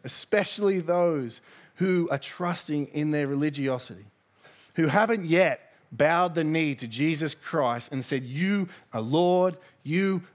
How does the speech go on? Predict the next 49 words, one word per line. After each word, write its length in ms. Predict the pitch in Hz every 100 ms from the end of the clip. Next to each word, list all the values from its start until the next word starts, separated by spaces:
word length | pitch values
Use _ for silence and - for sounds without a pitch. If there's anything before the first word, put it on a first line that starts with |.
| _
are 60 | -
Savior, 680 | - 165 175 175 180 180 -
I 100 | 131
rest 520 | 131 175 180 - -
in 200 | 135 135
you 360 | 135 180 185 185
and 100 | 135
I 100 | 131
live 440 | 135 147 160 151 -
for 160 | _ 143
you." 200 | 143 117
If 120 | 107
you 100 | 185
haven't 320 | 196 220 226
yet 220 | 202 196
done 260 | 147 139 113
that, 260 | 101 98 - - - _ _ _ _
this 180 | 170 196
is 120 | 226
your 160 | 214 208
chance. 600 | - 180 113 104 - - _ _ _ _ _ _ _ _ _ _ _ _ _ _ _ _
This 120 | 165
is 120 | 202 190
your 120 | 208
chance 400 | - 208 196 -
to 120 | 156
turn 680 | 139 - 196 202 190 147 123
from 380 | - 190 190 180
whatever, 640 | 190 202 226 240 180 156
even 240 | 202 240 247
if 100 | 226
you 80 | 220
think 200 | 233 208
it's 100 | 208
a 60 |
good 440 | 180 139 208 220 175
religious 460 | 196 214 185 190
way 160 | 196 185
of 80 | 175
life, 200 | 175 143 - -
and 140 | - 139
turn 220 | - 147
to 100 | 147
Christ, 600 | - - 143 117 113 -
'cause 140 | 131
in 140 | 135 139
him 320 | 127 175 165
alone 440 | 151 143 131 123 -
is 400 | 135 131 120 -